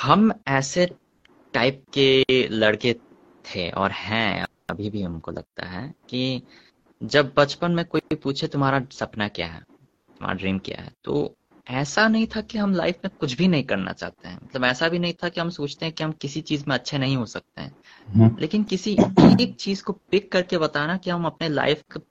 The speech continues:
Speaker 1: सब कुछ उस पे dedicate करें, वो मेरे लिए मालूम नहीं क्यों लेकिन बहुत hard था, बहुत टफ था। माने एक ही चीज को हम लेके अपने पूरा जिंदगी जिए, ये मेरे लिए imaginable नहीं था, boring लग रहा था हमको, है ना?
Speaker 2: <laughs>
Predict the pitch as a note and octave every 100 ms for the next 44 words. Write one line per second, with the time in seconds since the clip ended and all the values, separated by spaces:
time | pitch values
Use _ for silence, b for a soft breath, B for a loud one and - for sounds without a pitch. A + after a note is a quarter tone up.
0 | _ - - - D3+ - A#3 A3+ D#3 D3+
1 | A#2 G2+ G2 F#2 - F2+ F#2+ E3 - _
2 | _ _ - C3+ G#3 A#3+ A3+ G#3+ G#3+ F#3+
3 | E3+ A3 A#3+ A3+ - G3+ G3+ F#3 D3 E3
4 | A#3+ - - G#2 F#2+ _ - - _ _
5 | - F3 G#3 G3+ G3+ - A2 - _ _
6 | _ _ _ _ - F3+ G3+ - C#3 C#3+
7 | - G#3 G#3 F3 F3+ - - F3+ F3 D3
8 | B2 C3 C#3+ D#3 C3+ - - - D3+ C#3+
9 | - C3 E3 D#3+ C3+ B2 A#2+ B2 F3+ D#3+
10 | B2 D3 E3 G3 G3+ G#3 G#3 F#3+ F3 E3+
11 | E3 E3+ F#3+ E3 E3+ - A2+ C#3+ G3 G#3+
12 | D3+ A2+ G2 - F2+ F2+ E2+ - _ _
13 | - D3 G#2 - F#3+ F3+ -